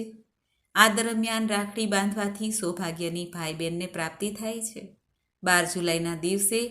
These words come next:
રક્ષાબંધનનો તહેવાર મનાવવો શુભ અને મંગલકારી રહેશે. હવે આપણે જાણી લઈએ કે રક્ષાબંધનની શાસ્ત્રીય વિધિ શું છે. સૌપ્રથમ તો રાખડી બાંધવા માટે ભાઈ હંમેશા પૂર્વ દિશા તરફ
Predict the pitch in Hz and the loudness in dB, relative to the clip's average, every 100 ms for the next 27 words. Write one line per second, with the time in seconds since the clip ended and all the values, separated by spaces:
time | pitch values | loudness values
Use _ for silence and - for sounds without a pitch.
0 | - - _ - 185 202 - 214 214 180 | -8 -20 _ -2 0 0 2 4 4 2
1 | 175 208 185 175 175 170 170 175 175 180 | 0 0 0 -2 -2 -2 0 0 0 0
2 | 165 160 160 185 220 - - - 208 220 | -2 -2 -2 -2 -4 -8 -6 0 0 0
3 | 214 180 160 165 165 165 175 170 190 202 | -2 -4 -4 -4 -2 -2 -2 -2 0 0
4 | 202 - 262 - _ _ _ _ - 175 | -2 -4 -8 -14 _ _ _ _ -4 2
5 | 185 185 190 202 208 190 190 196 202 202 | 4 4 4 2 0 0 -2 0 2 2
6 | 220 220 - - - 247 254 240 214 220 | 0 -6 -14 -20 0 4 4 4 2 2
7 | 214 202 196 180 180 202 190 190 196 - | 4 4 4 0 0 0 0 0 0 0
8 | 165 175 180 196 170 165 208 220 226 220 | 0 -2 0 2 2 0 0 0 0 -2
9 | 214 151 170 - _ _ _ _ _ _ | -2 -6 -14 -20 _ _ _ _ _ _
10 | _ - 190 185 180 165 175 165 165 202 | _ -2 2 2 0 -4 -4 -6 -2 -2
11 | 285 - 190 185 185 196 185 190 165 160 | -2 -6 0 2 4 2 0 0 0 0
12 | 160 185 175 170 170 208 247 - - _ | 0 -2 0 0 0 0 0 -4 -14 _
13 | 175 185 226 196 175 190 208 202 202 196 | 0 4 4 2 0 2 4 4 6 4
14 | 196 180 170 170 165 170 180 170 170 185 | 4 0 0 0 0 0 0 -2 0 0
15 | 220 | 0